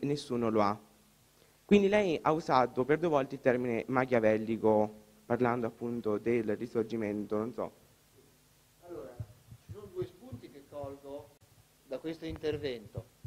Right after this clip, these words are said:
Speaker 2: Comincio dal secondo, e cioè su questo uso della parola machiavellico. Ricordo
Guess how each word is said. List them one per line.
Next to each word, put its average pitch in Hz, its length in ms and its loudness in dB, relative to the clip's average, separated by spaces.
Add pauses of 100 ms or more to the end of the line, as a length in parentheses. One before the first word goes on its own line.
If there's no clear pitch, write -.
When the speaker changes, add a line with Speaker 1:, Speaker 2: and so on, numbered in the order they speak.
(240)
Speaker 2:
Comincio 214 360 2
dal 185 160 12
secondo, 147 800 12
e 127 100 6
cioè 170 440 12 (260)
su - 180 -2
questo 165 320 8
uso 175 160 8
della 165 140 12
parola 165 240 12
machiavellico. 156 640 12
Ricordo 147 800 12